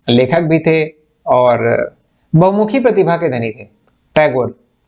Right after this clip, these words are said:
बहुत ज़्यादा गुरुदेव रविन्द्रनाथ टैगोर में प्रतिभा कूट कूट कर भरी हुई थी। साहित्यकार, चित्रकार, गीतकार, लेखक, संगीतकार, गायक, सब कुछ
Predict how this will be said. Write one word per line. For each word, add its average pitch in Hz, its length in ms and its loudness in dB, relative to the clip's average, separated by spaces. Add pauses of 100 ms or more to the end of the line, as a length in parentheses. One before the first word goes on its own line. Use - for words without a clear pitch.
(200)
बहुत 170 280 2
ज़्यादा 190 240 2
गुरुदेव 190 380 0
रविन्द्रनाथ 196 340 2
टैगोर 202 240 2
में 208 260 0
प्रतिभा 185 600 0
कूट 202 320 0
कूट 196 160 2
कर 196 140 0
भरी 147 220 0
हुई 120 120 -2
थी। 110 200 -18 (760)
साहित्यकार, 180 880 0
चित्रकार, 170 720 0
गीतकार, 165 640 2
लेखक, 160 480 0
संगीतकार, 156 760 0
गायक, 135 360 2
सब - 260 -4
कुछ 135 180 0